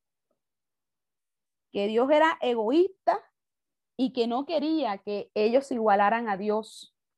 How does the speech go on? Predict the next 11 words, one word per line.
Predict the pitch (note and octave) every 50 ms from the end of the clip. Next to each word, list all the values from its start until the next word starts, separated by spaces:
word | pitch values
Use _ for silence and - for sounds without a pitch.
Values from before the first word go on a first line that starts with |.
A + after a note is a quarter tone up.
| _ _ _ _ _ _ _ _ _ _ _ _ _ _ _ _ _ _ _ _ _ _ _ _ _ _ _ _ _ _ _ _ _ _ _ _ _ _ _ _ _ _ _ _ _ _ _ _ _ _ _ _ _ _ _ _ _ _ _
Qué | - E3+ E3
cosa | - F3 - - G#3 G#3 A3 G#3 G3 E3 E3+ -
tan, | F3 E3+ E3 D#3+ - -
tan, | _ - C#3+ - - _ _ -
tan | - E3 E3 E3
tremenda. | - E3 E3+ F#3+ G3 G#3 G3 F#3 D#3+ - - - _ _ _ _ - - - _ _ _ _ _ _ _ _ _ _ _ _ _ _ _ _ _ _ _ _ _ _ _ _ _ _ _ _ _ _ _
Mire, | - C4+ D4 E4 C4+ A3
Dios | G#3 F#3+ B3+ C4 D4 E4+ G#4 A4+ - - - - - _ _ _ _ _ _ _ _ _ _ _ _ _ _ _ _ _ _ _ _ _ _ _ _ _ _ _ _ _ _ _ _ _ _ _ _ _ _ _ _ _ _ _ _ _ _ _ _ _ _ _ _ _ _
siempre | - - - B3 C4 D4 D4 C#4+ C#4+ C#4
ha | C4 B3+
querido | C4 B3 G#3+ A#3+ B3 B3 G3+ F#3 -